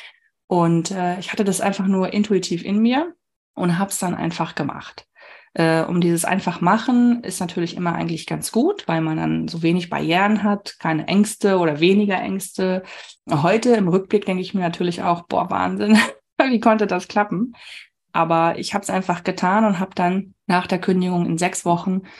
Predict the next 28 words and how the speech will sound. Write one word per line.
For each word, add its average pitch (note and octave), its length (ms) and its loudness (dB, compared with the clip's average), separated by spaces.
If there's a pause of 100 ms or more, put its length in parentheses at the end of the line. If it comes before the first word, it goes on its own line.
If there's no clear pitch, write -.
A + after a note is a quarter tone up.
(280)
wirklich, F3 400 0
äh, F3+ 440 -4 (100)
wie F#3+ 180 -4
als F#3 120 -4
hätte F3+ 140 -2
man E3 160 2
so E3+ 60 0
eine E3+ 260 0 (260)
Prosecco-Flasche F#3 760 0
geöffnet, F3 280 -2
sprudelte F#3+ 480 4
es E3 100 -6
aus E3+ 200 -4
mir E3+ 160 0
raus, E3+ 240 -2
hab E3+ 100 -8
ich - 180 -12
Pinguinwetter F#3 600 0
geschrieben, E3+ 360 -2
meinen D#3+ 140 -2
ersten E3+ 380 -4
Frauenroman F#3+ 760 2 (360)
und E3+ 160 2
hab F#3 160 -2
den F#3+ 220 4
dann F3+ 180 2
einfach G3 500 0
wild, A3+ 560 6